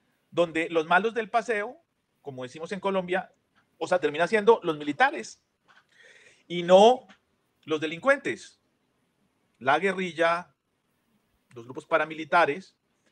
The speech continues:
que yo también ahí abogo, el grupo paramilitar surge, se vuelven más delincuentes que los guerrilleros, pero surge,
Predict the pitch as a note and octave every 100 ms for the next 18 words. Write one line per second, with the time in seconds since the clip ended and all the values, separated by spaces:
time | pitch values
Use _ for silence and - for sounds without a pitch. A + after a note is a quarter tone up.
0 | _ _ - C#3 C3 - C3 B2 C#3+ D3
1 | E3+ F3 E3+ E3+ E3+ F3+ F3+ E3+ G#3+ G3
2 | D#3 D3 G#3 G3+ D#3 C#3 C#3+ D3 - A3+
3 | G#3 A#3 C4 _ _ _ _ _ _ -
4 | E3 F#3 A3+ B3 A#3+ B3 F3+ E3+ E3 A3
5 | A3 D3+ C#3+ C3+ D3 G#3 D#4+ _ _ _
6 | _ - _ _ - E3 C#3+ C3+ G3 F#3+
7 | C#4